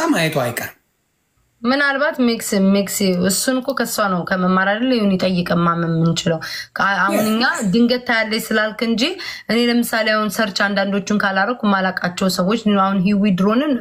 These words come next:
Speaker 2: ቪዲዮዋ አይመጣልኝም። ሰርች አድርጌ ነው ማያት። ማርያምን ነው ምልክ። እንደዚህ አይነት አጋጣሚ ሊኖር ይችላል። እ፣ ደግሞ ያለችበትን ቦታ አለ። ያ፣ ያ አንዳንድ ነገር ይሁን ማለፍ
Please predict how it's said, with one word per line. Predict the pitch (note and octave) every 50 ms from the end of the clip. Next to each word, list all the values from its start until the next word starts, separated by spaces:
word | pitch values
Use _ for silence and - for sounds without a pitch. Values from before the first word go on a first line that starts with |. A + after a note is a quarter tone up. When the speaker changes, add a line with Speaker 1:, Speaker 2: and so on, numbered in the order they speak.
| F#3+ E3+ E3+
Speaker 2:
ቪዲዮዋ | D#3+ F3+ G3 E3+ F#3+ F#3+ G3+ G#3+ B3 D4+
አይመጣልኝም። | E4+ D#4 A#3+ A3+ A3 A3 - E3 E3 E3 D#3 D#3 D#3 D3+ D3 - - - - -
ሰርች | - - A#3+ A3 - A#3+
አድርጌ | A3 G3+ G3+ F#3 F#3+ A#3
ነው | A3+ G3+ F3
ማያት። | E3+ D#3+ D#3 D3+ E3+
ማርያምን | F#3 F#3+ G3 G#3+ A#3 C4+ E4 E4+
ነው | D4 A#3
ምልክ። | F#3 E3 D3+ D3 - - - - - -
እንደዚህ | B3 B3 C4 A#3+ C4
አይነት | B3+ B3+ A#3+
አጋጣሚ | A#3 G#3+ F#3 G#3+ G#3 G#3 G3+ G#3 G#3+
ሊኖር | G#3+ G#3+ G#3+ G#3+ G#3+ G#3+
ይችላል። | G#3 F#3 - - F3 D#3+ D3+ D3+ - - - - _
እ፣ | - F3+ G3 G#3+ G#3+ A3 A3 A3
ደግሞ | G3 G3+ G3+ G#3 G#3+ G#3+ G#3
ያለችበትን | G3+ G3 G3+ G3+ G3 - - F#3 F3+ F#3+ F#3+ F#3+ F#3+ F#3
ቦታ | F3 F#3 F3+ A3 G3+
አለ። | F3+ D3+ C#3+ C#3+ C#3 - - _ _ _
ያ፣ | - A#3+ B3+
ያ | C4 C4 A#3+ A3+ A3+
አንዳንድ | A#3 B3 B3+ B3+ C4+ C#4 A#3+ B3
ነገር | B3 B3 A#3+ A#3+ D#4 C#4
ይሁን | A#3 A3 G#3 G3+ G3 F#3 F3+
ማለፍ | F#3+ F#3+ F#3+ G3 G3 G3